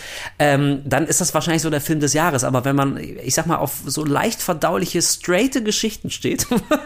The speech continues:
<laughs> dann, äh, ist das, glaub ich, ein sehr, sehr anstrengender Kampf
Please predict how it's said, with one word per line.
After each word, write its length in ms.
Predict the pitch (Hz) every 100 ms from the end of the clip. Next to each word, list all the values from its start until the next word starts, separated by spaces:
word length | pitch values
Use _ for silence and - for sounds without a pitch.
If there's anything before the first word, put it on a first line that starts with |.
| 440 -
<laughs> 520 | - - - - -
dann, 300 | 165 165 160
äh, 420 | - 151 151 147
ist 140 | 156
das, 120 | 151 -
glaub 160 | 139
ich, 120 | 135
ein 180 | 139 131 131
sehr, 420 | 113 143 160 147
sehr 240 | 135 131
anstrengender 520 | 123 127 - 117 113
Kampf 560 | 107 - 135 123 - -